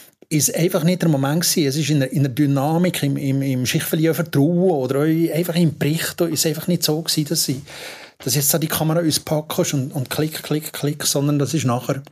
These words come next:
äh, fast nebenher passiert, auch wenn ich mit Leuten nachher unterwegs war, wo, wo wirklich gejunkt hat, äh, das habe ich alles fotografiert und so. Das ist wie fast beiläufig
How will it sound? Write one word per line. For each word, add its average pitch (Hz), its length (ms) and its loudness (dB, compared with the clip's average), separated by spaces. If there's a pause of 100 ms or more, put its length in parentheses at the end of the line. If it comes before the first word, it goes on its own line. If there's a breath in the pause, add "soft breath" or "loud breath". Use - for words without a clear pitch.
(840)
äh, 113 460 -2 (1700 loud breath)
fast - 360 2
nebenher 143 760 2
passiert, 190 880 2
auch 151 140 2
wenn 156 140 2
ich 160 60 4
mit 147 160 4
Leuten 156 400 2
nachher 147 240 0
unterwegs 135 580 0
war, 160 600 2
wo, 135 300 2
wo 127 120 0
wirklich 139 320 0
gejunkt 147 680 0
hat, 147 340 0
äh, 139 220 2
das 139 280 0
habe 147 100 4
ich 131 100 2
alles 135 180 0
fotografiert 135 840 -2
und 151 60 0
so. 143 160 2
Das 135 180 0
ist - 160 0
wie 151 140 2
fast - 400 -2
beiläufig 123 840 0